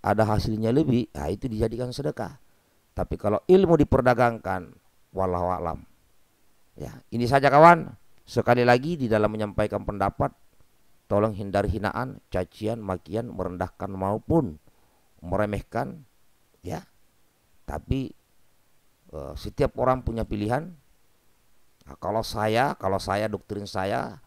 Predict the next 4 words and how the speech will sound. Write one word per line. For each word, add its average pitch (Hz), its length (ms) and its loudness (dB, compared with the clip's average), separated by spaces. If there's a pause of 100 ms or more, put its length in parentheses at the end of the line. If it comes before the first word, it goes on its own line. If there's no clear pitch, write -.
(220)
kalau 80 160 -4
saya 90 160 -2
sendiri, 95 480 -8 (880)
janganlah 110 480 -2